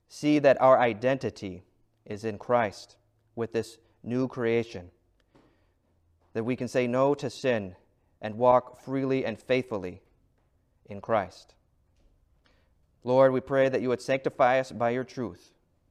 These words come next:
Your word is truth. Amen. Dear fellow redeemed, Saint Paul in our text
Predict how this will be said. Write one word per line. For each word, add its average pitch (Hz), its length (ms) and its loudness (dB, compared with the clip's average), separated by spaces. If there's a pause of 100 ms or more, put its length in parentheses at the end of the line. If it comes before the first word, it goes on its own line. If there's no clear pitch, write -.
(340)
Your 104 200 -6
word 104 240 -6
is 117 100 -8
truth. - 460 -12 (760)
Amen. 95 360 -12 (2750)
Dear 123 120 -2
fellow 131 280 2
redeemed, 113 520 -4 (1700)
Saint 156 260 0
Paul 165 240 10
in 151 80 4
our 135 100 4
text - 680 0